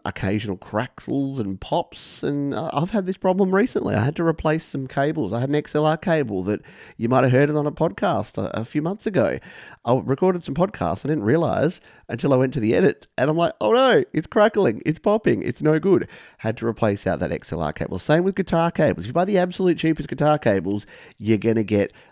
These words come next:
the crackles and pops. You're also gonna get some ground interference. So you're gonna get interference in your signal chain,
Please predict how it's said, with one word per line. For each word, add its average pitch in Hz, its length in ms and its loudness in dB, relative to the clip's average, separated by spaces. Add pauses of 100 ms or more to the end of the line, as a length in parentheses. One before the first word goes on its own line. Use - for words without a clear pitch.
the 90 100 -8
crackles 156 460 -4
and 143 120 -4
pops. - 240 -4
You're 127 80 4
also 202 160 -2
gonna 269 140 -2
get 240 220 -2
some 151 280 -4
ground 117 540 0
interference. 107 800 -4
So - 100 -4
you're 101 80 -2
gonna 127 120 0
get 107 120 -4
interference 120 800 -2
in 101 100 -2
your 95 100 -4
signal 104 420 -4
chain, 65 440 -8